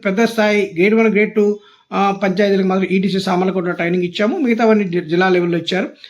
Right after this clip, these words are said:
So, అప్పుడు కమి-, అడిషనల్ కమిషనర్ గారు వారు కూడా హాజరవ్వడం జరిగింది. జిల్లా స్థాయి అధికారులు కూడా ఒక బ్యాచ్కి వచ్చారు. ఈ విధంగా, ఆ, ఆ, మూడు నుంచి నాలుగు,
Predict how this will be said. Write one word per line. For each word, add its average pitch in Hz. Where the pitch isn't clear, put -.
So, 240
అప్పుడు 202
కమి-, 180
అడిషనల్ 190
కమిషనర్ 190
గారు 180
వారు 170
కూడా 175
హాజరవ్వడం 170
జరిగింది. 175
జిల్లా 190
స్థాయి 185
అధికారులు 180
కూడా 175
ఒక 160
బ్యాచ్కి 165
వచ్చారు. 190
ఈ 190
విధంగా, 214
ఆ, 185
ఆ, 180
మూడు 196
నుంచి 196
నాలుగు, 180